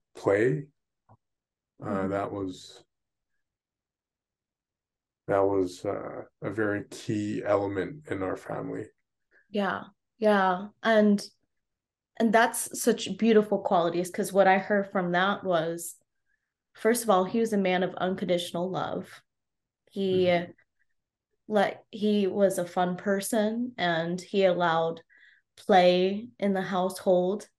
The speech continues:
Speaker 2: things that I didn't get to experience. So I'm actually just
Speaker 1: <laughs>
Speaker 2: so happy to hear
Speaker 1: Yeah.
Speaker 2: that you were able to experience that from your
Speaker 1: Yeah.
Speaker 2: grandfather.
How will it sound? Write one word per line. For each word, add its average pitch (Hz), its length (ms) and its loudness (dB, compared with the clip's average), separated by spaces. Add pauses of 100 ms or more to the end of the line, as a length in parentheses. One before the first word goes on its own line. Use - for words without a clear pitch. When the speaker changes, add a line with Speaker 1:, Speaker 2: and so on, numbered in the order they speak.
Speaker 2:
things 285 280 6
that - 180 2
I 208 180 4
didn't 202 220 -2
get 190 180 -6
to - 80 -2
experience. 151 1000 -6
So 180 600 2 (100)
I'm 190 180 -2
actually 180 840 0 (520)
just 180 520 -2
Speaker 1:
<laughs> - 60 -20
Speaker 2:
so 226 400 4
happy 269 540 2
to 220 120 -6
hear 180 600 -2 (320)
Speaker 1:
Yeah. 104 240 -6 (500)
Speaker 2:
that - 200 -2
you 233 180 -2
were 247 100 0
able 220 300 -2
to 226 160 -8
experience 220 640 -6
that - 240 -12 (100)
from 202 220 -8
your 185 220 -6
Speaker 1:
Yeah. 202 80 -14 (240)
Speaker 2:
grandfather. - 880 -10